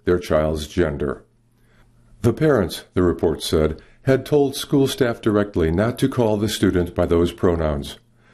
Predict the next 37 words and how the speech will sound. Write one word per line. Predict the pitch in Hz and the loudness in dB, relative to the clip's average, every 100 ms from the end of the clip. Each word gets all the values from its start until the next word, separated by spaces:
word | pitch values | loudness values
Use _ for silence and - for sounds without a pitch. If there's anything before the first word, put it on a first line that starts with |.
| _ _ _ _ | _ _ _ _
P | 127 120 | 4 4
S | 107 | 4
D | - 101 | 2 2
said | 98 104 95 | 2 0 0
it | 92 | -2
was | 85 98 | 0 2
honest | 104 87 82 | 2 0 0
with | 90 | -2
the | - | 0
parents | - 85 82 92 | -2 0 0 -2
about | 85 90 95 | 0 0 0
how | 101 | -2
the | 101 98 | -2 -2
student | - 98 92 87 | 0 0 0 0
was | 85 | -2
being | - 87 85 - | 0 0 0 0
addressed. | 85 85 73 - - - _ _ _ _ - - _ _ - - _ | 0 0 -2 -6 -14 -20 _ _ _ _ -20 -20 _ _ -20 -20 _
The | - | -2
emails | - 160 160 147 139 117 | 2 2 4 4 4 4
were | 117 | 2
obtained | 104 - 95 90 90 | 2 0 2 2 0
through | 98 110 | 0 2
a | - | 2
public | 117 120 117 117 | 0 0 0 0
records | 104 98 90 | 0 0 -2
request | 87 80 82 80 80 - _ - | -2 -2 0 0 -2 -10 _ -2
and | 110 | -2
shared | - 147 143 | 2 2 4
on | 131 117 | 2 0
Twitter | - 87 85 | 0 2 2
by | 78 90 | 2 0
a | 90 | 0
Colorado | 110 104 95 90 85 | 0 0 2 2 2
woman | 80 82 82 85 - - - | 0 0 0 -2 -6 -20 0
using | 113 135 147 131 | 2 4 2 2
the | 113 | 0
handle | 107 107 107 98 - | 2 2 2 0 -4